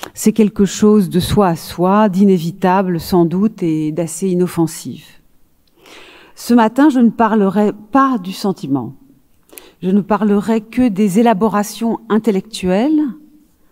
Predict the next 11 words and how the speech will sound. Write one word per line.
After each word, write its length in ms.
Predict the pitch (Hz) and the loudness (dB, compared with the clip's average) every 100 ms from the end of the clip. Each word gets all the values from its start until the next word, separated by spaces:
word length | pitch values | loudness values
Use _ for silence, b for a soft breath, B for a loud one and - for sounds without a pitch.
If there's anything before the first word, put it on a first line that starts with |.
| b b b | b b b
qui 120 | - 214 | -4 -2
parfois 580 | 262 233 - - 247 | 0 -2 -6 -2 0
viennent 560 | 247 185 233 254 269 254 - | 0 0 2 4 4 2 -8
s'accrocher 880 | - 262 262 226 208 - 160 143 _ b b b b | -4 -4 -2 -6 -6 -6 -8 -12 _ b b b b
à 120 | 175 | -8
ce 160 | 156 180 | -4 -6
sentiment 920 | - 170 - 170 170 190 254 - - _ b b b b b - | -2 -2 0 0 2 0 -2 -10 -20 _ b b b b b -4
pour 180 | 233 - | -4 0
produire 500 | - 247 202 285 - - | 0 0 2 2 0 -2
autre 340 | 285 302 - 233 | 0 2 0 -2
chose 540 | - 185 143 135 139 | -2 -6 -6 -8 -12